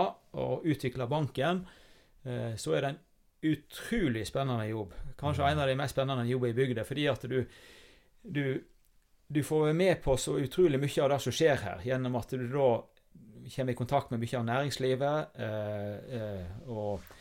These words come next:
Speaker 1: privatpersoner. Du får kjenne på pulsen hvordan ting er, eh,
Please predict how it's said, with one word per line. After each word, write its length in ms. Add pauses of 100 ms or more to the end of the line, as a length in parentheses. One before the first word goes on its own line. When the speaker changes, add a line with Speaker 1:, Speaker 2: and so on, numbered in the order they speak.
(140)
Speaker 1:
privatpersoner. 960 (400)
Du 180
får 160
kjenne 240
på 80
pulsen 480
hvordan 240
ting 240
er, 460
eh, 480